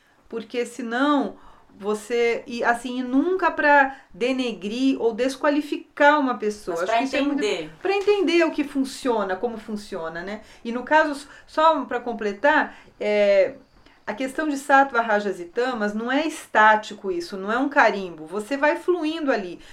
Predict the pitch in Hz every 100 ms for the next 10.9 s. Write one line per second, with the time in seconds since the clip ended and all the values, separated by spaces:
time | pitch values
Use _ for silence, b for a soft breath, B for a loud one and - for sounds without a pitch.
0 | B - 220 233 233 269 254 214 208 214
1 | 269 277 269 233 233 220 - 175 202 254
2 | 240 226 208 190 208 226 226 214 202 190
3 | 170 185 180 170 185 247 247 185 190 214
4 | 247 247 208 220 311 359 269 214 226 226
5 | 233 254 269 226 226 226 - 254 233 196
6 | 185 170 165 - 151 B B B 214 226
7 | 220 262 285 269 269 247 240 254 247 240
8 | 214 175 170 - 196 294 349 359 359 -
9 | 226 226 196 185 170 214 285 - - B
10 | B - 294 311 311 294 320 349 -